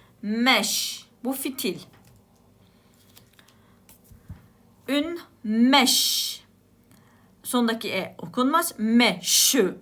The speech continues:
İki heceden yazılır. Fakat okunuşu bir hece gibi okunur. Meş.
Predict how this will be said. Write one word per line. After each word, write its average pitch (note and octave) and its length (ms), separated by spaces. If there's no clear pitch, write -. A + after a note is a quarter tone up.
İki A#3 280
heceden G3+ 380
yazılır. F3 600
Fakat A#3+ 400
okunuşu A#3 680
bir D4 180
hece G#3 200
gibi E3+ 240
okunur. A3 340
Meş. G#3+ 840